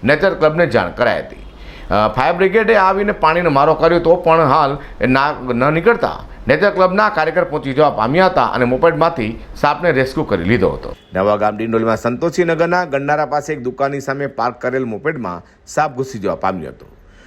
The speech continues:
દુકાન નજીક બેસેલા સિનિયર સિટીઝનોની નજર પડતા તેમને મોપેડ ચાલક યુવકને તેના મોપેડમાં સાપ ઘૂસી ગયો હોવાની જાણ કરી હતી.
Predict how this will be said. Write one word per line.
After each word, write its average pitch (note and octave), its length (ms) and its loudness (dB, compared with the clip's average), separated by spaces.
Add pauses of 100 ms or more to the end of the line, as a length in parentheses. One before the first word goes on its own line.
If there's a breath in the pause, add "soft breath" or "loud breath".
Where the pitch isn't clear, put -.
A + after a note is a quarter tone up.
(140 soft breath)
દુકાન D#3 260 -2
નજીક F3 280 -2
બેસેલા F3+ 360 0
સિનિયર E3 340 -4
સિટીઝનોની D3 600 -6
નજર A#2+ 300 -4
પડતા C3 340 -2
તેમને C3+ 220 -4
મોપેડ A#2 340 -6
ચાલક C3 320 -4
યુવકને C3+ 340 -4
તેના B2 240 -6
મોપેડમાં B2 440 -6
સાપ C3 260 -2
ઘૂસી A#2 280 -8
ગયો A#2+ 180 -2
હોવાની B2 180 -4
જાણ G#2 240 -2
કરી G#2+ 240 -4
હતી. - 220 -6